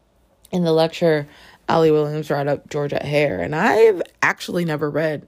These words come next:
a Georgette Hare novel and don't really want to. <laughs> I don't care. Um, maybe one day I will, just for the his-, you know, the purposes of reading something that was written at that time and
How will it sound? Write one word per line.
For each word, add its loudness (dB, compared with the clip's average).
a -2
Georgette -8
Hare -4
novel -8
and -10
don't -12
really -2
want -6
to. -8
<laughs> -2
I 0
don't -2
care. -2
Um, -2
maybe 2
one -2
day 2
I 2
will, 2
just -8
for -2
the -4
his-, -12
you -4
know, -10
the -4
purposes -4
of 2
reading -2
something -2
that -6
was -8
written -2
at -4
that -6
time -8
and -12